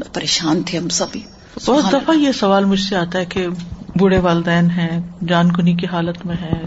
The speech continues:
Speaker 2: نہیں سمجھ آتی وینٹی لیٹر ہٹائیں نہیں ہٹائیں، نہیں سمجھ آتی کہ اب کیا پڑھیں ان کے لیے، ان کے لیے کیا دعا کریں، ان کی صحت کی دعا کریں، ان کی موت کی دعا تو کوئی بھی نہیں کر سکتا۔ انسان کو ہمیشہ یہی ہوتا ہے، یہ امید کہ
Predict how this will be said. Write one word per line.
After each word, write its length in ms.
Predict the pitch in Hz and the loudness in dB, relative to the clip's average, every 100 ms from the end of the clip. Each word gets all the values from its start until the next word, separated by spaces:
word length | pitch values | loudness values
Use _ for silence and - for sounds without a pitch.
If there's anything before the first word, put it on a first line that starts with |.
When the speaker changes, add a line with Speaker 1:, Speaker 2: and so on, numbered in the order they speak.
| 175 | -4
Speaker 2:
نہیں 120 | 185 | -4
سمجھ 320 | 175 180 175 | -2 -2 0
آتی 360 | 165 160 175 170 175 - - - | -2 -2 -4 -4 -6 -14 -18 -4
وینٹی 240 | 180 175 180 | 0 2 2
لیٹر 380 | 175 175 165 | 2 0 0
ہٹائیں 320 | 170 170 175 175 | 0 2 4 4
نہیں 260 | 175 175 | 2 2
ہٹائیں، 460 | 170 170 165 165 165 165 | 0 -2 -4 -4 -6 -4
نہیں 140 | 175 | -4
سمجھ 340 | 175 170 170 | -2 -2 0
آتی 280 | 165 156 175 | -2 -4 -8
کہ 120 | 175 240 | -8 -4
اب 280 | 170 160 - | -6 -6 -4
کیا 180 | 185 185 | -2 0
پڑھیں 280 | 180 175 175 | 0 0 2
ان 160 | 170 | 0
کے 140 | 170 165 | 0 -6
لیے، 300 | 170 180 180 - - - | -2 -4 -4 -10 -20 -2
ان 140 | 202 196 | 2 4
کے 80 | |
لیے 120 | 220 220 | 2 2
کیا 200 | 240 233 | 2 4
دعا 220 | 185 185 190 | 4 6 4
کریں، 240 | 185 156 - - - - - - - - - | 2 0 -4 -18 -20 -20 -20 -20 -20 -20 -2
ان 140 | 190 175 | 0 2
کی 120 | 202 | 2
صحت 420 | 196 180 196 190 | 4 4 4 2
کی 100 | 214 | 2
دعا 260 | 180 180 185 | 2 2 2
کریں، 280 | 190 190 | 2 2
ان 100 | 208 | 2
کی 100 | 202 | 4
موت 300 | 196 170 175 | 4 4 4
کی 100 | 175 | 2
دعا 220 | 180 202 208 | 2 2 2
تو 120 | 226 | 2
کوئی 140 | 240 | 2
بھی 100 | 277 | 2
نہیں 100 | 330 | 2
کر 120 | 240 | 2
سکتا۔ 380 | 190 180 175 - 160 - - - | 0 -4 -6 -8 -8 -12 -20 0
انسان 380 | 185 175 190 190 | 0 4 2 2
کو 140 | 196 | 0
ہمیشہ 300 | 202 180 - | 0 2 4
یہی 220 | 240 240 233 | 4 6 6
ہوتا 260 | - 196 | 4 2
ہے، 40 | 190 | 2
یہ 60 | |
امید 380 | 185 175 185 | 4 4 4
کہ 80 | 175 | 2